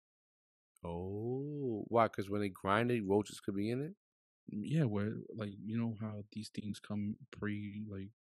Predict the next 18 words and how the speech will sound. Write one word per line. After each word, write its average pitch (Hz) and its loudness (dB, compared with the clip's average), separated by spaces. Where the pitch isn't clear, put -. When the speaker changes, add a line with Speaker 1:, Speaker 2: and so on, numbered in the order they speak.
Speaker 1:
Prepackaged 107 0
and 117 -2
everything? 120 -2
Speaker 2:
Yeah, 117 2
like, 101 0
Speaker 1:
Yeah. 98 4
Speaker 2:
and 107 0
it's 113 -4
supposedly 110 2
something, - -6
you 110 -4
know, 101 -2
they're 104 0
not 107 0
allowed 101 0
to, 104 -2
like, 104 -4
uh, 95 -8